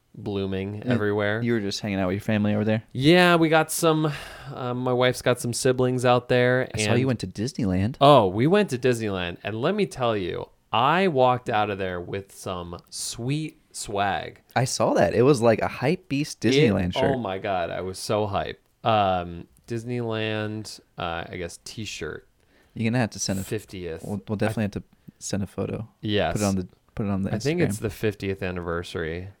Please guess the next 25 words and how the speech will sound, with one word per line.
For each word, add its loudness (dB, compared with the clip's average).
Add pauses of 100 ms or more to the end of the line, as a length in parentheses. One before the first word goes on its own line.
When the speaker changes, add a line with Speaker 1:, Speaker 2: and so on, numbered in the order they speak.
(100)
Speaker 2:
It -2
kinda 4
looked 4
like, 4 (160)
uh, 0
the -2
Life 4
of 0
Pablo 2
shirt. -4
Speaker 1:
Yes, 2
Speaker 2:
If -4
you're 4
fami-, 6
if, 0
Speaker 1:
exactly. -2
Speaker 2:
if -8
you're 0
familiar 4
with 4
that, 4
Speaker 1:
Which -2
I'm 6
Speaker 2:
uh, 2
Speaker 1:
like, 0